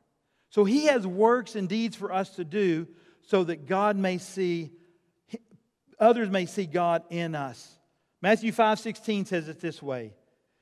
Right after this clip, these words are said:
"In the same way, let your light shine before men, that they may see your good deeds and praise your Father in heaven." God has placed you as a light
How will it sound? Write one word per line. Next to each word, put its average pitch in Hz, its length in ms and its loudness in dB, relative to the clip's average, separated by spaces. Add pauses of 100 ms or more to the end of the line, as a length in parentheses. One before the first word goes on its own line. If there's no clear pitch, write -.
(220)
"In 160 100 -6
the 156 80 -4
same 269 380 0
way, 185 240 4
let 180 200 4
your 156 140 -2
light 208 300 0
shine 220 300 0
before 208 360 -2
men, 151 400 -6
that 143 140 -6
they 175 160 0
may 160 160 -6
see 233 300 -4
your 226 160 0
good 190 320 0
deeds 143 420 -8 (340)
and 139 140 -12
praise 180 260 0
your 165 120 -4
Father 151 360 -4
in 139 100 -10
heaven." 117 420 -12 (1120)
God 226 260 4
has 196 120 -2
placed 214 380 2
you 202 140 2
as 165 140 2
a 175 60 0
light 170 360 0